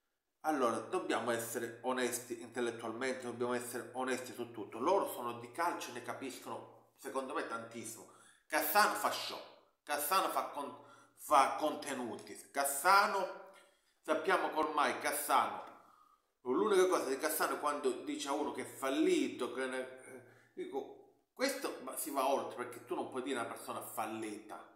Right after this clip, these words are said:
che è una cosa oltre, eh, il limite, però fa contenuti, sappiamo, per esempio, la volta in cui ha detto che il Napoli non avrebbe arri-, non sarebbe neanche arrivato in zona Champions, apriti, apriti il cielo, apriti il cielo.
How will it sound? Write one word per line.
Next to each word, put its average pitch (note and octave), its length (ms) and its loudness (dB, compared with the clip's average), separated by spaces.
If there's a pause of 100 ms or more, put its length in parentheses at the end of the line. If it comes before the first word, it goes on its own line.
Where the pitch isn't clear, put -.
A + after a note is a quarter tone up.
(220)
che A#2+ 80 -10
è - 20 -6
una A#2 120 -4
cosa A#2 480 -4
oltre, A2+ 1300 -2
eh, A#2 360 0
il A#2+ 180 0
limite, G#2+ 400 -4
però E3+ 800 4
fa - 120 4
contenuti, F#3+ 640 0
sappiamo, - 680 2 (280)
per D#3 140 2
esempio, - 680 -4
la B2+ 140 2
volta C3+ 400 4
in A2+ 160 -6
cui C3+ 160 2
ha A#2+ 80 4
detto A#2+ 640 -2
che - 580 -4
il B2+ 140 -2
Napoli B2 600 2
non A#2 160 -4
avrebbe A#2+ 420 0
arri-, G#2+ 300 -6
non A#2+ 120 -6
sarebbe C3 400 0
neanche B2+ 280 -6
arrivato A#2 540 0
in A2+ 120 -16
zona B2 260 -2
Champions, A#2 640 -6 (840)
apriti, B2+ 560 -2
apriti C3 420 4
il - 180 -4
cielo, - 600 0
apriti D#3 420 2
il B2 80 -8
cielo. C#3 420 -2